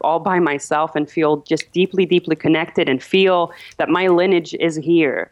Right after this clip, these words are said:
as well as it is in, in Israel. It was a dramatic and very, very emotional experience for me, and I feel incredibly lucky to have been able to see that and,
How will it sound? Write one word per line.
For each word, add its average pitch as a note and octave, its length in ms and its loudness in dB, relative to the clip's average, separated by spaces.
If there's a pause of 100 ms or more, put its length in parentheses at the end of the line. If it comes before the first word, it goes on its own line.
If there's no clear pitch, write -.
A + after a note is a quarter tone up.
as D3+ 180 -2
well F3 240 0
as D#3+ 140 -2
it D#3 80 2
is D3+ 200 0
in, C#3+ 280 -2
in C#3+ 180 -4
Israel. C#3 640 -2 (500)
It C#3+ 120 2
was D3 160 0
a E3 60 0
dramatic D#3 520 0
and C#3+ 140 -2
very, D#3 420 0
very C#3+ 240 0
emotional C#3 480 -2
experience D3 680 -2
for - 160 -6
me, C3+ 180 0
and C3+ 120 -2
I C3 60 -4
feel C#3 440 0
incredibly D3 640 0
lucky C#3 400 -2
to - 160 -10
have C3+ 80 -4
been C3+ 120 -2
able C#3 240 0
to - 120 -16
see D#3 280 0
that E3 200 0
and, C3+ 180 -2